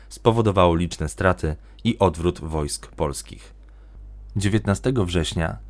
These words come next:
dywizja pancerna Kempf, dowodzona przez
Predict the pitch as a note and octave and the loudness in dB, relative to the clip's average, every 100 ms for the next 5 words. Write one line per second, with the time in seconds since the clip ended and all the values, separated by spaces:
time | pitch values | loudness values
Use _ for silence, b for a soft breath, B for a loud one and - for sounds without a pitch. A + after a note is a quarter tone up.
0 | - F2+ F2+ G#2+ A2 G2 F#2+ - A2 G2+ | -2 2 4 4 4 2 0 2 2 2
1 | F2+ G2+ A2 - - b b b F2+ F#2 | 2 0 0 -2 -12 b b b 0 2
2 | F#2 G2 G#2+ G2+ - G2 | 4 4 4 2 0 -6